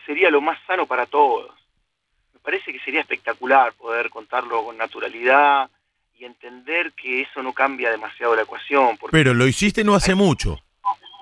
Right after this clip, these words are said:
Speaker 1: Sí, sí, Leo, pero porque, viste, bueno, uno a veces está en la misma rueda que todo el mundo.
Speaker 2: Claro,
Speaker 1: Y,
Speaker 2: claro,
Speaker 1: y la
Speaker 2: pues.
Speaker 1: verdad, la verdad es que, eh,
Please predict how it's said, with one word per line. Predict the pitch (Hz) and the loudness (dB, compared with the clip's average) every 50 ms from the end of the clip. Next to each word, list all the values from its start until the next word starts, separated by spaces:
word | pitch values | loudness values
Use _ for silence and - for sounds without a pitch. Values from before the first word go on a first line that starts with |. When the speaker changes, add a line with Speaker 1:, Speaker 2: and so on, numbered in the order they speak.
| - - _ _ _ _ _ - - | -20 -20 _ _ _ _ _ -6 -2
Speaker 1:
Sí, | 220 233 233 226 190 - | 0 0 0 0 -2 -4
sí, | 214 214 214 190 | -2 -2 0 2
Leo, | 175 190 190 180 160 - | 4 4 4 4 2 0
pero | 147 143 143 143 | 0 0 0 0
porque, | - 147 143 - 156 175 | 0 -2 -6 -4 -4 -4
viste, | 214 - _ - 170 160 156 147 147 147 143 | -4 -4 _ -2 -2 0 2 2 2 2 4
bueno, | - 214 214 165 151 | 4 4 4 4 2
uno | 175 214 202 170 | 0 2 2 2
a | |
veces | 160 160 - - 143 131 - _ _ _ _ _ _ _ _ _ | 0 0 -2 -6 -10 -12 -12 _ _ _ _ _ _ _ _ _
está | - - - 165 160 | -20 -10 -4 -2 0
en | 160 | 2
la | 147 139 | 2 2
misma | 135 151 156 135 147 147 | 0 0 -2 0 0 0
rueda | 156 165 170 165 151 139 | 0 2 2 2 2 2
que | 127 131 | 0 -4
todo | - 143 139 | -6 -6 -6
el | 139 | -6
mundo. | 165 196 202 185 165 143 131 - - | -6 -6 -6 -4 -4 -4 -4 -4 -2
Speaker 2:
Claro, | 185 190 175 | 0 0 0
Speaker 1:
Y, | 156 - _ _ _ _ | -2 -4 _ _ _ _
Speaker 2:
claro, | - 85 85 - | -20 -18 -18 -14
Speaker 1:
y | - - | -4 0
la | 151 160 | 2 4
Speaker 2:
pues. | 165 180 208 | 4 4 2
Speaker 1:
verdad, | 240 285 311 - - _ | 0 -2 -4 -6 -10 _
la | - 139 147 | -4 -2 0
verdad | 165 190 233 277 | 0 0 0 -2
es | 285 - | -4 -4
que, | - 170 160 156 151 - _ _ _ _ _ _ _ _ _ _ _ _ _ | -4 -2 0 0 -2 -4 _ _ _ _ _ _ _ _ _ _ _ _ _
eh, | 131 131 127 127 123 123 123 120 120 - | -6 -2 -2 0 0 0 0 -2 -4 -8